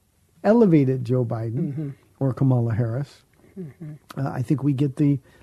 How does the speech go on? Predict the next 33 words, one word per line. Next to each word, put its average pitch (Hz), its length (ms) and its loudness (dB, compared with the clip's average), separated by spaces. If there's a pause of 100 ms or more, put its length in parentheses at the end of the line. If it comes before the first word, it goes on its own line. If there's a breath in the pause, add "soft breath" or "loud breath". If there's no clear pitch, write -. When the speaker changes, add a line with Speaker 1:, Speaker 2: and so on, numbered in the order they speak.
(100)
Speaker 1:
leadership 151 460 2
that - 80 -6
we 156 140 2
deserve, 147 500 0
and 143 100 -4
I 139 80 -2
think 156 200 -2
God 156 240 -2
is 151 140 -2
simply 156 320 -2
saying, 165 320 0 (260 loud breath)
based 165 240 4
on 214 80 2
his 196 100 2
track 220 320 -2
record, 190 280 0
that's 147 220 -4
what 180 100 2
he 185 80 2
did 180 180 2
with 175 180 -2
Israel. 170 420 0 (220 loud breath)
Speaker 2:
Yeah. 151 100 -20 (480 loud breath)
Speaker 1:
You 143 80 0
know, 151 80 4
when 156 140 4
Haggai 160 480 4
said, 147 240 0
"How 202 180 -4
could 233 200 -2
you 208 100 0
use 190 220 0
people 170 460 -2